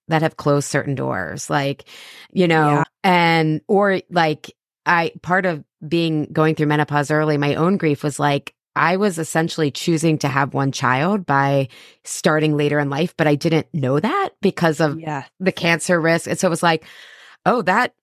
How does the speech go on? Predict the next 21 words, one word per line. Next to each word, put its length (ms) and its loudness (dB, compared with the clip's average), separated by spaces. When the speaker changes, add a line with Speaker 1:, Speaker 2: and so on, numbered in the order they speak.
Speaker 1:
that 240 0
biological 600 -4
door 320 -2
is 300 -4
shut," 460 -2
you 100 2
know? 140 2
And 140 0
so 140 2
it's 180 -4
like 200 -4
this, 260 -8
like, 340 0
i-, 80 -8
this 200 0
sifting 680 -2
of, 160 -4
like, 420 -2
to 120 0
your 140 4
point, 400 0